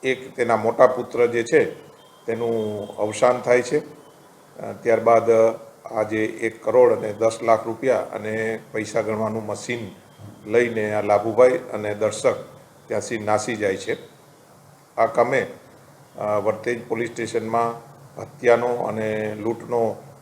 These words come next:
અ, ગુનો દાખલ કરવામાં આવેલ છે. આ કામે, અ, જુદી જુદી ત્રણ ટીમ બનાવવામાં આવેલ અને બાદમાં મુખ્ય આરોપી લાભુભાઈ અને દર્શકને, અ, પોલીસ, અ, અ,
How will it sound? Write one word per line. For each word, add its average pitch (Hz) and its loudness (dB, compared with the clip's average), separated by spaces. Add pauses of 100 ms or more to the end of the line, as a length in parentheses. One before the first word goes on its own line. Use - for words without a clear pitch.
(220)
અ, 101 -6
ગુનો 110 -2
દાખલ 113 2
કરવામાં 113 0
આવેલ 110 0
છે. 123 -8 (1080)
આ 110 4
કામે, 120 2 (720)
અ, 107 -6 (1000)
જુદી 117 -8
જુદી 117 -8
ત્રણ 113 -2
ટીમ 120 -8
બનાવવામાં 117 2
આવેલ 117 2 (540)
અને 107 -4
બાદમાં 107 0 (300)
મુખ્ય 113 -2
આરોપી 110 2
લાભુભાઈ 104 2
અને 110 -4
દર્શકને, 110 -2 (640)
અ, 101 -8 (100)
પોલીસ, 110 -6
અ, - -8 (500)
અ, 98 -4